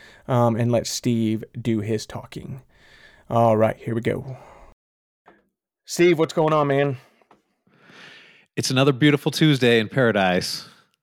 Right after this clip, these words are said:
Speaker 2: <laughs>
Speaker 1: Yeah,
Speaker 2: How about your
Speaker 1: it is.
Speaker 2: place?
Speaker 1: We're, um, it is, it is, uh, raining like crazy right now.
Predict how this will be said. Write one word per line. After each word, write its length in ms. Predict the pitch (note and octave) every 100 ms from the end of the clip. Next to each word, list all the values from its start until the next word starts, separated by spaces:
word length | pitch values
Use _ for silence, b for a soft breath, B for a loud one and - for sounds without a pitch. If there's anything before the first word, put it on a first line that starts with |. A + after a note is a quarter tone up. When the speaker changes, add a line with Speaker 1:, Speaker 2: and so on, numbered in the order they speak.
| -
Speaker 2:
<laughs> 80 | B B B B B B
Speaker 1:
Yeah, 260 | B2+ B2+ D3+
Speaker 2:
How 40 |
about 200 | D3+ B2 A2+
your 80 |
Speaker 1:
it 80 | C#3+
is. 220 | D3 C#3
Speaker 2:
place? 180 | C3+ E3 - _ _ _ - - - - B B B B
Speaker 1:
We're, 80 |
um, 300 | D3+ D#3 D#3
it 120 | D3 D3+
is, 300 | D3+ C3 -
it 160 | C3+ B2+
is, 360 | A#2 - - _ -
uh, 140 | -
raining 500 | - A#2+ B2 C3 B2+
like 180 | A#2+ A#2
crazy 400 | - A#2 A#2+ A2+
right 180 | A2+ A2+
now. 320 | A#2 A#2 A#2